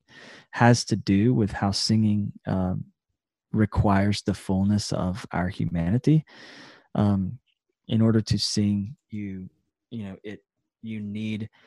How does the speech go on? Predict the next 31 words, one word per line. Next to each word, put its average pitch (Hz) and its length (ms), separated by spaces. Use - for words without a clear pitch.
air 107 560
in 107 160
your 98 160
lungs. 92 460
So 98 120
you 98 180
need 98 180
a 95 100
physical 104 600
act 90 340
of 95 100
inhaling 95 720
oxygen 95 560
and 92 120
then 95 120
the 90 80
movement 98 680
of 95 240
that 98 240
air 92 320
through, 104 800
uh, 98 60
your 95 200
vocal 101 400
cords 95 360
to 98 100
create 98 440
vibration 95 880
and 90 120
resonance. 92 680
And, 90 180